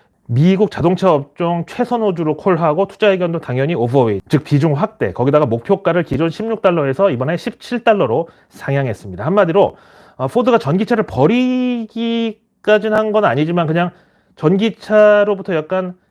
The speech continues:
거리두기를 한 정도만 갖고도 아주 잘했다고 칭찬을 해준 거죠. 그다음에 이제 전기차 얘기 나온 김에 우리 K 이 차 전지 관련주들은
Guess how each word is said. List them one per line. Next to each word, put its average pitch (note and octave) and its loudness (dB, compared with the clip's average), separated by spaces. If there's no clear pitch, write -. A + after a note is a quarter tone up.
거리두기를 A3+ 0
한 A3 -2
정도만 G#3 2
갖고도 F3+ 0
아주 C#3+ -2
잘했다고 C3 -6
칭찬을 D3 -8
해준 E3 -4
거죠. - -10
그다음에 C#3+ 0
이제 - 2
전기차 D#3+ -2
얘기 B2+ 2
나온 G2+ -2
김에 G#2 -4
우리 A2+ -2
K G3 0
이 A#2 -2
차 D3+ -6
전지 C#3+ -2
관련주들은 A#2 -2